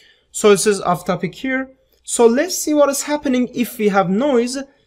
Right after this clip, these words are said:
This noise will appear at the output of L N A, and now this time it will cause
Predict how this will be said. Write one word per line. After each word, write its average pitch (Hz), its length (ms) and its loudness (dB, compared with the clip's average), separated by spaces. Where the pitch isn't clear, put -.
This 339 260 -6
noise 233 360 2
will 214 180 4
appear 202 360 4
at 185 200 -2
the - 160 -2
output 320 380 -6
of 302 180 -2
L 240 140 4
N 208 120 4
A, 196 280 0
and 202 180 2
now 294 200 -2
this 302 240 -6
time 202 320 -2
it 202 280 -2
will 202 200 8
cause 302 800 -4